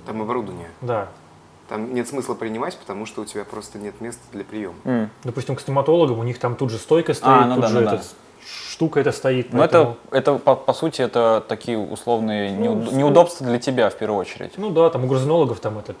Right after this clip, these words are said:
Speaker 2: сидят крысы, которых мы можем напугать, они может,
Speaker 3: А.
Speaker 2: могут отъехать. Поэтому есть кабинеты, которые закрыты условно, там
Speaker 3: А, я
Speaker 2: четыре
Speaker 3: понял.
Speaker 2: штуки, по-моему.
Speaker 3: Ага.
Speaker 2: Все остальные как бы вроде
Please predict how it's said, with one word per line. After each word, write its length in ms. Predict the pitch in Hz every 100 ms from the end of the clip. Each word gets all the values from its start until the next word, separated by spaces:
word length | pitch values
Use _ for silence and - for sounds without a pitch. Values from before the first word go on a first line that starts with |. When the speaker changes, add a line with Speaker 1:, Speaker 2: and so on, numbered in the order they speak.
| - -
Speaker 2:
сидят 260 | - 117 -
крысы, 300 | 139 147 143
которых 340 | 127 127 113
мы 100 | 123
можем 220 | 123 113 120
напугать, 340 | 131 123 117
они 120 | 113
может, 260 | 113 107 107
Speaker 3:
А. 200 | 120 110
Speaker 2:
могут 180 | 110 110
отъехать. 380 | 113 120 - -
Поэтому 340 | 117 117 117
есть 140 | 123 -
кабинеты, 240 | 156 180
которые 180 | 131 123
закрыты 360 | 117 143 156 110 104
условно, 380 | 120 - 120 104
там 140 | 101 104
Speaker 3:
А, 240 | 107 98
я 40 | -
Speaker 2:
четыре 260 | 113 135
Speaker 3:
понял. 20 |
Speaker 2:
штуки, 260 | 127 127 -
по-моему. 380 | 113 104 98 95
Speaker 3:
Ага. 220 | - 107 101
Speaker 2:
Все 100 | 135
остальные 300 | 147 196 240
как 140 | 151
бы 80 | 143
вроде 160 | 151